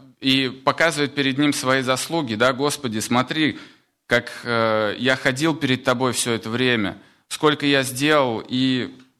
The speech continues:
почему Ты допускаешь такое?» Он этого напрямую не говорит, он даже не просит напрямую о исцелении, о своем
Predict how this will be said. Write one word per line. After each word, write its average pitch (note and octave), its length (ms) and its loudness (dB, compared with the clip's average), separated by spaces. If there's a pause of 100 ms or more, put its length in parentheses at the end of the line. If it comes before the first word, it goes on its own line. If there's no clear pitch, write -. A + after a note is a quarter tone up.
почему D3+ 340 0
Ты D3 120 -4
допускаешь B2+ 600 0
такое?» G#2 520 0 (200)
Он F3+ 180 4
этого E3+ 240 -2
напрямую D#3+ 520 0
не C#3+ 80 2
говорит, D#3 480 0
он C3 140 2
даже C3+ 240 0
не C3+ 100 2
просит D#3+ 380 -2
напрямую C#3+ 440 2
о A#2+ 140 4
исцелении, C3+ 800 -2 (160)
о A2 80 -8
своем A2+ 560 -2